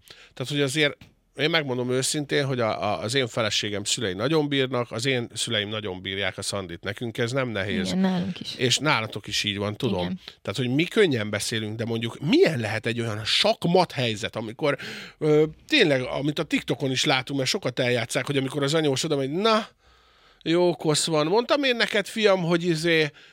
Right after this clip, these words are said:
Speaker 1: hogy nem takarít ez a lány." Tudod, közben meg lehet, hogy pont nem volt ideje. És akkor a lány meg megsértődik, elmegy. Ha anyádnak mondasz valamit, akkor ő megy el. És én, én például egy ilyen sakmat helyzetbe,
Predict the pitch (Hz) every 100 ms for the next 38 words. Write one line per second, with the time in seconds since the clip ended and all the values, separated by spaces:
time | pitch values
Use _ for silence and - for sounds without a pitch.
0 | _ 180 185 175 160 151 156 139 127 135
1 | 139 127 120 117 240 147 123 165 156 170
2 | 170 170 196 180 185 - 208 190 170 170
3 | 156 185 139 110 101 - - - 131 -
4 | 165 165 175 180 180 180 196 - 143 117
5 | 117 110 - 185 170 143 98 95 - -
6 | - - 139 143 180 180 175 180 180 185
7 | 180 - 175 175 170 - - 185 196 214
8 | 185 143 123 98 - - - 123 - -
9 | 170 156 180 - _ 147 135 147 180 185
10 | 185 185 196 202 196 - - - 123 139
11 | 120 113 180 180 139 110 120 107 120 143
12 | 151 165